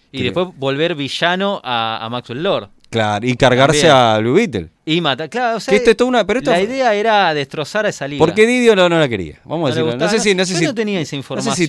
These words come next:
Speaker 2: tuvo tanto,
Speaker 1: puntualmente de
Speaker 2: no
Speaker 1: que
Speaker 2: sé si
Speaker 1: no.
Speaker 2: tuvo tanto peso, pero eso es impor-, eh, no sé si tu-, realmente tuvo tanto peso, pero bueno, eh, fuerte, qué sé yo.
Speaker 1: Claro, yo no te puedo decir, Didio le dijo a Brad Meltzer, "Mirá, quiero que agarres tal y tal personaje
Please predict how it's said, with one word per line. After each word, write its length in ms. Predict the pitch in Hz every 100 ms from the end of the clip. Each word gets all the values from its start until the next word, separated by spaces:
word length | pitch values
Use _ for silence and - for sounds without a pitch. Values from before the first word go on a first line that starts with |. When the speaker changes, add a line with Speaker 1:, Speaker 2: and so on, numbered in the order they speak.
| 160
Speaker 2:
tuvo 200 | 147 139
tanto, 180 | 143 143
Speaker 1:
puntualmente 280 | 143 135 135
de 260 | 123 117
Speaker 2:
no 60 | 113
Speaker 1:
que 40 | -
Speaker 2:
sé 60 |
si 100 | 156
Speaker 1:
no. 60 | 127
Speaker 2:
tuvo 240 | 139 127
tanto 380 | 120 123 113 107
peso, 420 | 101 107 98 107 87
pero 800 | 98 98 98 95 95 92 95
eso 220 | 107 113 113
es 120 | 104
impor-, 280 | 90 92 98
eh, 260 | 107 110 117
no 140 | 127
sé 220 | - 90
si 160 | 92 95
tu-, 100 | 107
realmente 340 | 110 123 120
tuvo 160 | 113 123
tanto 220 | 131 120
peso, 240 | 156 156
pero 180 | 135 110
bueno, 300 | 117 107 87 - _ _ _
eh, 760 | 110 104 101 101 101 98 98 98
fuerte, 420 | - 101 80 85
qué 120 | 85 92
sé 120 | 87
yo. 40 |
Speaker 1:
Claro, 240 | 170 175 170
yo 140 | 240
no 60 | 214
te 60 | 160
puedo 100 | 147
decir, 260 | 123 131
Didio 360 | 127 147 147 135
le 80 | 127
dijo 220 | 135 135
a 20 |
Brad 180 | 123 131
Meltzer, 360 | 127 139 143 131
"Mirá, 240 | 131 139
quiero 280 | 120 147 139
que 300 | 117 110 107
agarres 360 | 110 123 127 -
tal 200 | - 135
y 80 | 123
tal 240 | 127 127
personaje 800 | 110 120 110 - 117 139 139 143